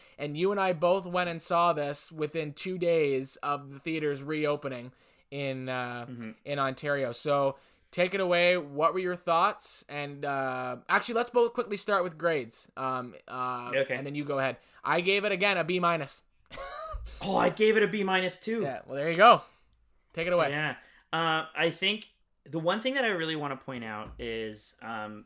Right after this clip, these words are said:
Speaker 2: the actress, the Jenna Ortega. Um, she was very good. I wasn't expecting to like, um, someone as much as I did. Like, when it just came to performance, I thought she did extremely well.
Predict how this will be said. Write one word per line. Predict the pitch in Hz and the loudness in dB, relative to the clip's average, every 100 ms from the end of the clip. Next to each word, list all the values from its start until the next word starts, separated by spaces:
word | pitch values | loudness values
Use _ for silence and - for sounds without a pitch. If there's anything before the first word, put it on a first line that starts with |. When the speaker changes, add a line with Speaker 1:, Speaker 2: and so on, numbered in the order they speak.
| _ | _
Speaker 2:
the | 123 107 | -10 -8
actress, | 113 120 - 110 - | -8 -8 -8 -10 -10
the | - 113 107 - | -6 -4 -4 -6
Jenna | 123 135 | -8 -6
Ortega. | 131 127 120 110 104 104 - - - 110 | -6 -6 -6 -6 -8 -10 -14 -18 -14 -8
Um, | 110 107 104 101 - _ _ _ _ - | -6 -6 -8 -12 -18 _ _ _ _ -4
she | - | 0
was | 240 190 - - - - - - - - | 2 2 0 -2 -8 -12 -18 -20 -20 -6
very | 120 151 139 | 2 4 4
good. | 110 104 101 | 0 -2 -2
I | 117 | 0
wasn't | 135 156 170 | 2 2 0
expecting | 160 - - 147 - 147 147 - | -6 -4 -2 -2 -4 -10 -8 -8
to | 143 131 127 123 120 | -6 -2 -4 -6 -4
like, | 113 123 151 - _ _ _ _ _ _ _ | -4 -4 -6 -16 _ _ _ _ _ _ _
um, | 139 135 135 131 131 131 - _ _ _ _ | -8 -6 -6 -6 -8 -12 -18 _ _ _ _
someone | - 151 147 139 | -8 -6 -4 -4
as | 135 | -6
much | 139 127 | -6 -8
as | 127 131 | -8 -8
I | 123 | -8
did. | 120 113 151 - | -10 -10 -10 -6
Like, | 131 | -4
when | 156 139 | -4 -6
it | - | -8
just | 139 - | -14 -10
came | 139 131 | -10 -10
to | |
performance, | - - 110 117 113 | -14 -12 -10 -10 -12
I | |
thought | 120 | -12
she | 110 113 | -12 -12
did | 107 | -14
extremely | 104 - 131 120 107 | -16 -12 -10 -8 -8
well. | 98 107 | -10 -12